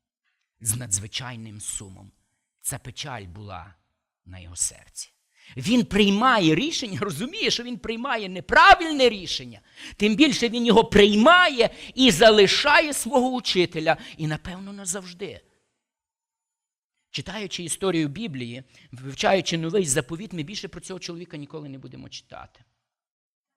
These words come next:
Можливо, якісь легенди принесуть для нас якісь натяки, як закінчив це життя молодий чоловік. Але Біблія абсолютно ні про що не говорить. Він розтворився в тому натовпі,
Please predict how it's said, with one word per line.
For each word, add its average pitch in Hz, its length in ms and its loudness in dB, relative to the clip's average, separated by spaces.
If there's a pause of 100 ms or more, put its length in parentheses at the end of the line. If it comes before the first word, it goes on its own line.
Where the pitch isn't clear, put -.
(640)
Можливо, 196 320 -8
якісь 240 320 -4
легенди 208 440 -2
принесуть 185 500 -10
для 156 200 -6
нас 185 260 0
якісь 160 280 -8
натяки, 180 460 -8
як 160 140 -8
закінчив 147 420 -12
це 143 160 -16
життя 143 420 -6 (320)
молодий 147 420 2
чоловік. 147 640 -2 (340)
Але 185 240 -2
Біблія 214 440 2
абсолютно 196 560 -4
ні 175 120 -12
про 170 140 -18
що 175 180 -12
не 175 140 -16
говорить. 156 420 -12
Він 208 160 -14
розтворився 160 680 -8
в 131 60 -18
тому 147 260 -14
натовпі, 151 640 0